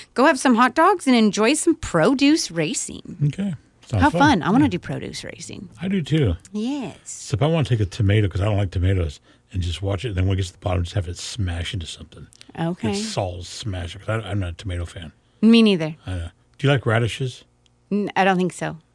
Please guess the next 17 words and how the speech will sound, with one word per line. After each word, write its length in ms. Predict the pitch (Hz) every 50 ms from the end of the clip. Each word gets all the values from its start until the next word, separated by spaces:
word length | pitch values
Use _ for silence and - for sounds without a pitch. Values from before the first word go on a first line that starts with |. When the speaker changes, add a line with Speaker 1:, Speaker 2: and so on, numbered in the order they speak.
| _ _
Speaker 2:
I 60 | -
don't 100 | 101 -
Speaker 1:
No. 180 | 202 180 170 156 165
Speaker 2:
think, 60 | -
I 120 | 92 92 98
don't 80 | 101 196
Speaker 1:
No, 320 | 208 220 220 180 156 139
I 60 | 151 156
do 120 | 151 170
not. 100 | 165 156
Speaker 2:
How 80 | 139 127
about 100 | 135 113
asparagus? 680 | 98 - - - 123 117 117 110 92 85 - - - - - - _
Speaker 1:
Love 560 | 165 175 175 170 170 165 160 156 143 135 127 135
Speaker 2:
Do 60 | 160
you 20 | - -
Speaker 1:
asparagus. 500 | 160 147 - 160 202 214 220 202 185